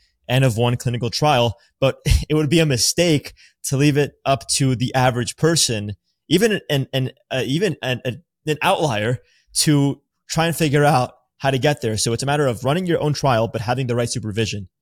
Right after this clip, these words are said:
Um, and so what does that supervision look like, uh, with your service? You know, if I am set up with you guys, um, how, yeah, can you, can you sort of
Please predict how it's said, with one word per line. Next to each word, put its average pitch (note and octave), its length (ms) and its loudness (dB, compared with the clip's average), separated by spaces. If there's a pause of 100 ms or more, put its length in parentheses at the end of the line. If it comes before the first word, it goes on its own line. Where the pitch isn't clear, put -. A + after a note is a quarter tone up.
(640)
Um, A2 540 -4 (100)
and C#3 180 0
so C#3 180 2
what D3 240 2
does E3+ 180 0
that F3+ 260 -2
supervision C3 560 -4
look A#2+ 240 -2
like, A#2 360 -4 (200)
uh, A#2 220 0
with A#2+ 180 -4
your A#2+ 140 0
service? G#2+ 500 -4 (260)
You A#2+ 100 -8
know, A#2 160 -2
if C3 200 -2
I C3+ 240 2
am C3+ 220 0
set B2 240 -2
up A#2+ 140 -4
with A#2 160 -12
you A#2 100 -8
guys, G#2+ 440 -4 (400)
um, A#2 400 -4
how, C#3 680 -2 (580)
yeah, C3 180 0
can C#3+ 160 -4
you, C#3+ 100 -4
can D3 160 -4
you C#3+ 80 -2
sort E3 200 -2
of B2 140 -4